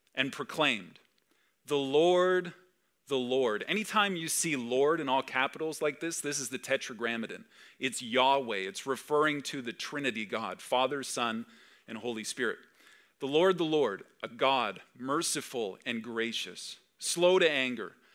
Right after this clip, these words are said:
abounding in steadfast love and faithfulness," hesed, the Hebrew word hesed, "keeping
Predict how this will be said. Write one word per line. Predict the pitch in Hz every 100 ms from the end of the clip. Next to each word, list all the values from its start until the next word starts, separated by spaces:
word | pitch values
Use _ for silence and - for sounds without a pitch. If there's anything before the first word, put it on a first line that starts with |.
| - -
abounding | 131 156 165 190 190 185
in | 156 139
steadfast | 127 - - 185 185 160 - 170 165 - 151
love | 131 127 123 -
and | 135 117
faithfulness," | - 131 127 - 104 87 - -
hesed, | 120 - - 135 - - _ - _
the | 123
Hebrew | 123 139 143
word | 127 123
hesed, | 104 104 - 120 - _ _ _ - - - - _ -
"keeping | - 214 233 240 220 220